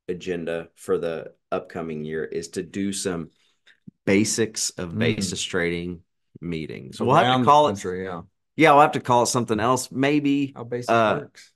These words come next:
Speaker 1: because, you know, people don't wanna feel like, "Ah, I'm going to this, like"
Speaker 2: Exactly. Don't call it a fundamental thing.
Speaker 1: Yeah,
Speaker 2: Don't
Speaker 1: I'm,
Speaker 2: call it
Speaker 1: I'm going to this super basic meeting or whatever. I don't know. So again, it goes back into our naming thing.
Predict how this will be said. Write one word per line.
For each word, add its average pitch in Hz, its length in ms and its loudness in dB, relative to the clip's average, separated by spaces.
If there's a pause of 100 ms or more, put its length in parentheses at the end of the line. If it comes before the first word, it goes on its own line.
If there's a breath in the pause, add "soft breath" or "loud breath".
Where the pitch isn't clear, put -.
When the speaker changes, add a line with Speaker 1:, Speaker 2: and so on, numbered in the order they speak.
(140)
Speaker 1:
because, 110 760 0 (640)
you 117 140 0
know, 104 140 2
people 110 300 0
don't 95 140 0
wanna 95 180 0
feel 90 200 -4
like, 65 180 -4
"Ah, 87 220 -8
I'm 95 80 -14
going 92 180 -2
to 87 60 -4
this, 85 280 -6
like" 73 280 -6 (680)
Speaker 2:
Exactly. 170 480 4
Don't 160 180 4
call 170 220 4
it 165 60 0
a 151 40 -2
fundamental 160 560 2
thing. 90 400 -12
Speaker 1:
Yeah, 92 280 0
Speaker 2:
Don't 131 140 -2
Speaker 1:
I'm, 104 140 0
Speaker 2:
call 156 160 0
it - 160 -2
Speaker 1:
I'm 113 120 0
going 117 220 4
to 107 60 0
this 95 220 -6
super 107 680 -2
basic 95 500 -2
meeting 95 360 -2
or 92 80 -4
whatever. 98 560 -2 (480)
I 170 80 0
don't 170 120 0
know. - 180 -6 (460 loud breath)
So 139 240 6
again, 131 300 6
it - 60 4
goes 139 200 4
back 135 180 0
into 123 140 0
our 110 100 2
naming 98 440 -4
thing. - 240 -18